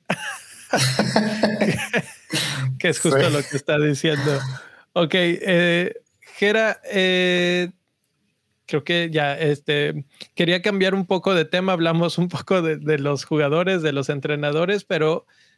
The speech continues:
Speaker 1: ah, no hemos hablado del, del crack de este torneo, que es Haaland. Creo que ese lo vamos a tener todos, todos, todos en nuestros equipos. Y, y aquí la gran pregunta es: creo que Salah era el, el jugador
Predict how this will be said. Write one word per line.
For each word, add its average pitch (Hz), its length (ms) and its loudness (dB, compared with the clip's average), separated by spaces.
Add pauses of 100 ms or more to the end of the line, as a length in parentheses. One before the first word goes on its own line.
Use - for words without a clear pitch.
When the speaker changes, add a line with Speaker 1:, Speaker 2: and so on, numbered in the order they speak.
(120)
Speaker 1:
ah, 147 440 0
no 165 120 2
hemos 180 280 0
hablado 165 400 2
del, 127 440 -2
del 131 240 -2
crack 143 320 -2
de 147 120 0
este 139 220 -4
torneo, 135 460 -2
que 135 140 -2
es - 180 -8
Haaland. 127 380 -2 (200)
Creo 160 180 2
que 190 100 -2
ese 175 200 0
lo 151 120 0
vamos 151 280 0
a 139 120 -2
tener 139 300 -2
todos, 143 560 0
todos, 127 360 -2
todos 131 480 -2 (380)
en 135 160 -2
nuestros 131 400 -2
equipos. 160 580 -4 (680)
Y, 143 500 2
y 156 160 -2
aquí 147 260 -2
la 185 120 0
gran 180 240 -2
pregunta 165 580 -2
es: 156 360 -4 (600)
creo 175 280 -2
que 165 340 2
Salah 147 640 0 (160)
era 143 380 0
el, 127 440 -4
el 139 120 -4
jugador 139 560 -2